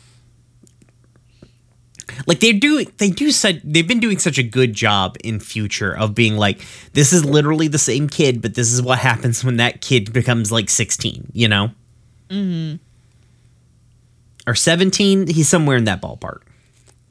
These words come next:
Speaker 2: Yeah, I think, I think it's sixteen 'cause I think he finished the main series at fourteen.
Speaker 1: Yeah.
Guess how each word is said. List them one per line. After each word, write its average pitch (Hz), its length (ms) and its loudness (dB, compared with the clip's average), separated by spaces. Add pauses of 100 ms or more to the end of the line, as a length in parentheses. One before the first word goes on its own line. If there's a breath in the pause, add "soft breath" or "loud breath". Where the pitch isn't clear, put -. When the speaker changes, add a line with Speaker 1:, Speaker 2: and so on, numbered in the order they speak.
(580)
Speaker 2:
Yeah, 165 440 -2
I 233 100 0
think, 302 380 -2 (100)
I 233 100 4
think 330 220 -2
it's 269 160 -4
sixteen 262 520 -4
'cause 247 180 -4
I 208 100 0
think 233 240 -6
he 220 140 -2
finished 202 600 -4
the 202 120 -2
main 180 300 -2
series 180 480 -2
at - 140 -8
fourteen. 170 720 -8 (560)
Speaker 1:
Yeah. 107 280 2